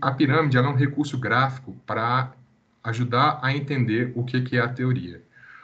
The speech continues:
Mas a gente não pode resumir a teoria dentro dela, né, dentro só desse, dessa pirâmide. Na verdade, existem várias premissas, vários pressupostos que a gente tem que observar pra gente falar de uma regulação responsiva de fato.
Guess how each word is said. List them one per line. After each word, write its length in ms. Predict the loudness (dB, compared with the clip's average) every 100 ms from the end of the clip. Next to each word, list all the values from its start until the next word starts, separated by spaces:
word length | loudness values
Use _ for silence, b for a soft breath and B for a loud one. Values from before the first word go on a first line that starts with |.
| B
Mas 160 | -2 0
a 60 | 2
gente 240 | 0 0
não 180 | 2 0
pode 340 | 2 2 4
resumir 380 | 4 4 2 -4
a 60 | -6
teoria 380 | -6 -6 -6
dentro 260 | -6 -10 -8
dela, 320 | -8 -8 -10 -8
né, 160 | -6
dentro 260 | -6 -8 -10
só 240 | -6 -4
desse, 280 | -2 -2 -2
dessa 280 | -2 -2 -4
pirâmide. 440 | -2 -2 -2 -8
Na 140 | -6 -2
verdade, 320 | 2 2 4
existem 280 | 2 2 2
várias 280 | 2 0 -2
premissas, 560 | 0 0 0 -2 -6
vários 400 | -2 2 2 0
pressupostos 760 | -6 -8 -8 -6 -6 -6 -10 -20 _ b b b _ _ _ _ _ _ -2
que 100 | 0
a 40 |
gente 220 | 2 2
tem 120 | 2 2
que 100 | 2
observar 480 | 2 2 2 0 -2
pra 100 | -2
gente 220 | -6 -6
falar 300 | -4 -4 -4
de 100 | -4
uma 120 | -2
regulação 460 | -2 0 -2 -4 -6
responsiva 580 | -6 -6 -8 -6 -6
de 80 | -8
fato. 400 | -8 -8 -8 -14